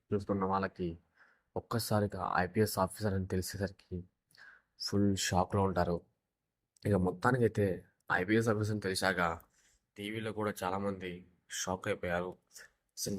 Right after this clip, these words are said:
ఏంటి?" అని చెప్పి. So మొత్తానికైతే కావ్యతో మంచి బజ్ ఇచ్చినట్టు అయిపోయింది. కావ్య,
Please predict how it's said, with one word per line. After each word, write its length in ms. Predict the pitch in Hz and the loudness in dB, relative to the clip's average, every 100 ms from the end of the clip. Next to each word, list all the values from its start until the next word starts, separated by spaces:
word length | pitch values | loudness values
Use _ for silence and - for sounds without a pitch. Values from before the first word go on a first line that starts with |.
| 98 | -2
ఏంటి?" 280 | 107 104 104 | -2 0 0
అని 140 | 92 | 0
చెప్పి. 280 | 92 90 - 110 - | -2 -6 -6 -12 -12
So 140 | - | -8
మొత్తానికైతే 640 | 85 87 - 120 117 113 104 92 - | -4 -4 2 4 4 2 0 0 2
కావ్యతో 600 | 98 101 107 - - 104 104 _ - - _ _ - | 4 4 2 0 -2 -2 -4 _ -20 -20 _ _ -4
మంచి 220 | 98 104 | -2 -2
బజ్ 260 | 92 90 110 | 0 0 2
ఇచ్చినట్టు 360 | 101 - 95 | 4 4 4
అయిపోయింది. 400 | 92 90 90 92 120 - - | 4 2 0 0 -2 -6 -6
కావ్య, 380 | 98 95 104 113 | 0 2 2 2